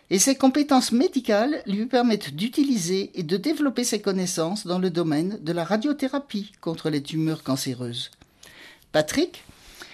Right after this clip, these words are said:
j'ai essayé de comprendre comment se fait cette réparation d'A D N. J'ai vu qu'il s'agit d'un processus appelé N H E J, ce qui veut dire non homologous end joining. Joindre les bouts, tout simplement.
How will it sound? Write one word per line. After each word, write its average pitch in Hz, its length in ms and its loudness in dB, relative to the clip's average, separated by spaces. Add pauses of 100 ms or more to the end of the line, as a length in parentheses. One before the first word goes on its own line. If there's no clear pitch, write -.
(200)
j'ai 214 140 4
essayé 330 340 2
de 208 80 4
comprendre 208 580 2
comment 170 200 2
se 170 160 0
fait 165 180 -2
cette 160 220 -4
réparation 151 500 -2
d'A 143 140 0
D 139 160 0
N. 143 300 0 (440)
J'ai 196 220 4
vu 330 180 4
qu'il 294 180 2
s'agit 240 320 4
d'un 262 140 4
processus 220 640 0
appelé 196 500 0
N 233 280 4
H 233 320 2 (120)
E 262 180 4
J, 220 360 2 (420)
ce - 180 4
qui 285 200 8
veut 208 140 6
dire 214 300 2
non 214 360 8 (220)
homologous 214 720 4 (120)
end 233 220 6 (320)
joining. 214 600 4 (520)
Joindre 156 480 4
les 135 120 4
bouts, 156 200 -4 (160)
tout 151 140 -4
simplement. 131 500 -2